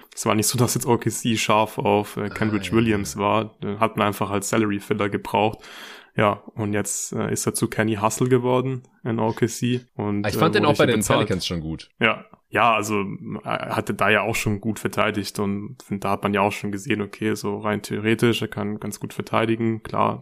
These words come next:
Speaker 1: der Wurf ist ein bisschen wackelig, aber bringt halt mit seiner Defense und diesem wackeligen Wurf immer noch ein Skillset mit, mit dem man auf jeden Fall in der N B A spielen kann. Und in O K C, finde ich, hat er sich wirklich weiterentwickelt und,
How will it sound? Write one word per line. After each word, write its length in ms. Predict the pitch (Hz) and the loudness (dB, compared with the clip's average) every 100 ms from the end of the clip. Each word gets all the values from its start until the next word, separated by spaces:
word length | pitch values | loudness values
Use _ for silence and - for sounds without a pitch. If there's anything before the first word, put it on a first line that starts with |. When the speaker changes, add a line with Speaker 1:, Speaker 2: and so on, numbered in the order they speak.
| _ - | _ -4
Speaker 1:
der 80 | |
Wurf 200 | 113 113 | 2 2
ist 140 | 117 - | 0 -4
ein 80 | 107 | -6
bisschen 300 | 107 - 104 | -6 -4 0
wackelig, 440 | 107 127 120 - - - - - - - | 0 2 0 0 -16 -20 -20 -20 -20 -8
aber 420 | 104 98 101 95 _ | -4 2 2 0 _
bringt 280 | - 117 107 | -6 -2 0
halt 120 | 101 | 0
mit 120 | 104 - | 0 -4
seiner 180 | 101 | -4
Defense 640 | 101 104 107 - 110 104 - | -4 -4 -4 0 -2 -2 -6
und 120 | 104 | -10
diesem 200 | 110 104 107 | -6 -2 -2
wackeligen 340 | - 104 104 | -2 -4 -2
Wurf 160 | 107 - | -2 2
immer 200 | 110 107 | 2 2
noch 120 | 104 | 2
ein 80 | 104 | -4
Skillset 560 | - 113 110 110 - | 2 2 4 0 0
mit, 280 | 107 104 - - | -2 -2 -8 -18
mit 260 | 160 107 110 | -12 -6 -2
dem 120 | 107 | -2
man 100 | 104 | -2
auf 120 | 98 | 0
jeden 140 | 110 | 0
Fall 160 | 107 107 | 2 0
in 80 | 104 | 0
der 120 | 104 | -2
N 80 | 101 | 2
B 100 | 104 | 2
A 100 | 98 | 2
spielen 360 | - 104 95 | 0 -2 -2
kann. 280 | - 101 104 | -4 -4 -4
Und 140 | 107 98 | -6 -4
in 100 | 101 | -4
O 100 | 98 | -4
K 120 | 104 | -6
C, 360 | - 104 104 - | -2 0 -2 -4
finde 240 | - 104 | -8 -6
ich, 120 | 101 104 | -4 -4
hat 120 | - | -4
er 60 | |
sich 160 | 104 98 | -6 -2
wirklich 240 | 110 - | -2 0
weiterentwickelt 880 | 104 110 107 104 113 113 127 110 - | 0 2 2 0 0 4 4 4 0
und, 280 | 104 98 | -4 -4